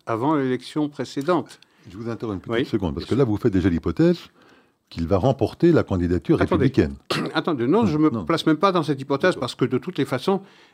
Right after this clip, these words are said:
Speaker 1: le Parti républicain doit veiller à maîtriser le processus électoral dans toutes ses composantes, dans toutes ses dimensions, dont le vote par correspondance,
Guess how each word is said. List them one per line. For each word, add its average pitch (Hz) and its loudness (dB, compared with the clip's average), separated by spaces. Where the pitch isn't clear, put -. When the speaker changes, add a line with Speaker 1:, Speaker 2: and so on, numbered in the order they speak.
Speaker 1:
le 127 0
Parti 135 0
républicain 131 -2
doit 117 0
veiller 131 0
à 113 -4
maîtriser 120 -4
le 123 -2
processus 135 -6
électoral 123 -4
dans 123 -6
toutes - -12
ses 156 -4
composantes, 131 -4
dans 110 -10
toutes 196 -8
ses 131 -6
dimensions, 113 -4
dont 135 0
le 135 2
vote 147 -2
par - -4
correspondance, 120 -4